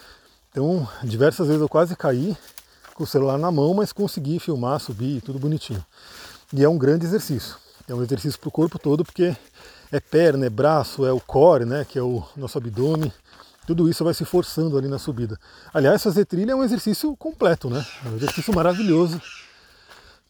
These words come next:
Temos aí nossos irmãos pássaros dando a sua presença aí, aparecendo no nossa, nosso podcast aqui, no nosso áudio. Então vamos lá.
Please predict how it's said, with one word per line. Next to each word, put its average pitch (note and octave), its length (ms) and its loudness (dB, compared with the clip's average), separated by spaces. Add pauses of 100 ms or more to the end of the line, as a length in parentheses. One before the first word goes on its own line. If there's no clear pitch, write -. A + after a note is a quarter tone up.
(140)
Temos E3 240 4
aí D3 160 6
nossos D3+ 260 0
irmãos D3+ 320 0
pássaros F#3 640 -2 (400)
dando D3 240 0
a C#3+ 40 2
sua D#3+ 140 -2
presença C3+ 520 -2
aí, C3 240 -2 (580)
aparecendo C#3 580 0
no C#3+ 80 0
nossa, C3+ 460 0
nosso A#2+ 180 -6
podcast C3 600 -2
aqui, B2 120 -10
no G#2+ 120 -6
nosso B2 200 -6
áudio. G2 280 -4 (560)
Então C#4+ 100 0
vamos B3+ 220 4
lá. B2+ 200 2